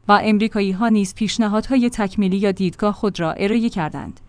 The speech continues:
محور اصلی طرح آمریکا احتمالاً موضوع غنیسازی اورانیوم است، با تاکید بر جلوگیری از افزایش ناگهانی سطح غنیسازی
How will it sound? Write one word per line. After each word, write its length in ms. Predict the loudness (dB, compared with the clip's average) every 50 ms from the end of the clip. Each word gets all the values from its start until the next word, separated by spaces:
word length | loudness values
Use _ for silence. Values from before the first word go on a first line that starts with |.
| -4 0
محور 440 | 2 4 4 4 4 4 4 4 2
اصلی 400 | 2 0 2 4 6 6 6 6
طرح 360 | 4 2 0 0 2 2 0
آمریکا 480 | 0 2 2 2 2 0 0 0 0 -2
احتمالاً 560 | 0 0 -2 0 2 2 2 4 4 4 4
موضوع 460 | 6 6 6 6 4 4 4 4 4
غنیسازی 640 | 2 2 2 2 2 0 0 0 0 2 4 4 4 6
اورانیوم 580 | 4 4 2 0 2 0 0 0 0 -2 -2
است، 260 | -2 -4 -6 -10 -12 -16 -10 2 4
با 100 | 4 4
تاکید 460 | 4 2 0 2 2 2 2 2 2
بر 120 | 0 0
جلوگیری 520 | 2 2 2 2 2 2 0 0 0 2 2
از 160 | 2 0 0 0
افزایش 520 | 0 -2 0 0 2 2 2 2 2 2
ناگهانی 640 | 4 4 4 2 2 0 0 0 4 6 6 6 6
سطح 400 | 4 2 0 0 0 2 0 -2
غنیسازی 680 | 0 0 -2 -2 -2 -4 -6 -8 -8 -8 -8 -10 -10